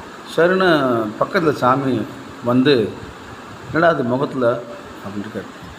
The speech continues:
ஒரு புருவம் வந்து ஏறி ஒரு புருவம் இறங்கி தான் அவர் தைச்சல் இருந்துச்சாம். அந்த இதையும் பார்த்துட்டு சாமி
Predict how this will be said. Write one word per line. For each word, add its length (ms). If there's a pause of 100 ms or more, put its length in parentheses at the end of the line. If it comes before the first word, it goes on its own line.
(180)
ஒரு 200
புருவம் 360
வந்து 380
ஏறி 300
ஒரு 180
புருவம் 400
இறங்கி 460
தான் 100
அவர் 200
தைச்சல் 440
இருந்துச்சாம். 360 (680)
அந்த 600
இதையும் 300
பார்த்துட்டு 320
சாமி 680